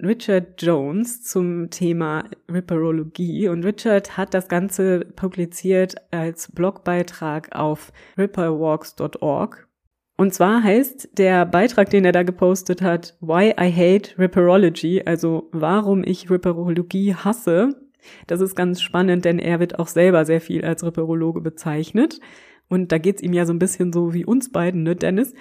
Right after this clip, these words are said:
Und er hat dazu gesagt, was das bedeutet, Ripperologie oder Ripperologe. Ich zitiere, „Das sind Nicht-Begriffe.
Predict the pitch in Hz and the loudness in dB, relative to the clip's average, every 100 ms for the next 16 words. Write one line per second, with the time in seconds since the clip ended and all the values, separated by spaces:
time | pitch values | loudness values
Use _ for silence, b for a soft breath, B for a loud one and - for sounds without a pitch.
0 | B B B - 208 208 - _ 190 233 | B B B 0 2 0 -8 _ 0 2
1 | 247 240 - 214 - 208 190 180 180 196 | 2 0 -2 -4 -4 -4 -2 0 0 -2
2 | - - - 180 190 - 190 185 - 185 | -6 -14 -8 -4 -4 -2 -4 -4 -6 -4
3 | 175 175 226 233 196 - 185 180 185 185 | 2 2 4 2 0 -2 -6 -4 -2 -2
4 | 180 185 185 185 _ - 175 170 165 165 | -2 -4 -4 -6 _ -2 0 0 -2 -4
5 | 185 - 180 175 170 190 208 170 175 269 | -4 -2 0 2 2 2 2 0 0 -2
6 | - _ _ _ - 175 - 180 - 180 | -8 _ _ _ -10 -10 -6 -8 -4 -4
7 | 165 254 - _ b _ _ _ _ - | -2 -4 -6 _ b _ _ _ _ -4
8 | 214 226 - 226 226 - 180 226 269 - | -4 -2 2 2 2 -2 2 2 2 -4
9 | - - 180 156 156 - - | -18 -4 -4 -2 -6 -6 -12